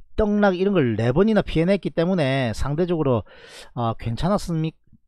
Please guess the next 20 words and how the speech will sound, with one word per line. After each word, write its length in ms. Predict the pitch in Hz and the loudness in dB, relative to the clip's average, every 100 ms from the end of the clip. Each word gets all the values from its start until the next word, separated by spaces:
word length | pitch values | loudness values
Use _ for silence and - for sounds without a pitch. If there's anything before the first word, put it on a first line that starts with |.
| - | -6
괜찮았을지 600 | 131 123 208 196 175 175 | -4 0 0 0 -4 -4
모르겠는데, 500 | 110 120 160 190 143 | -4 -2 -2 0 -2
지나간 400 | - 131 143 190 | -2 -4 -2 -2
방송들 340 | 151 160 165 | -4 -4 -6
계속 260 | - 113 143 | -4 -6 -6
쭉 140 | 135 - | -10 -6
본 240 | - 165 180 | 0 0 0
분들은 300 | 202 190 131 | 0 0 0
다, 420 | 117 120 110 95 - _ - - - | 0 0 -2 -6 -14 _ -20 -20 -14
아, 360 | 101 101 98 92 | -8 -6 -4 -6
아시죠? 680 | 95 - 175 214 131 151 151 - _ _ _ _ _ _ | -8 -8 -4 -2 -2 -4 -8 -20 _ _ _ _ _ _
기가 220 | - 180 170 | -16 -8 -6
막히게 280 | 147 175 | -4 -6
피해 280 | - - 165 | -8 -4 -2
나갔는데, 840 | 165 131 156 180 131 123 123 98 90 | 0 -2 -4 -2 -2 -2 -2 -4 -8
아, 380 | 101 113 110 110 | -10 -8 -6 -8
이게 300 | 117 170 208 | -10 -6 -4
지금 340 | 160 165 165 131 | -4 -4 -6 -6
주가가 720 | - 202 202 135 117 127 127 98 98 - | -10 -2 0 0 0 -2 -4 -6 -14 -8
우리나라 600 | 131 156 175 151 120 | 0 4 8 8 6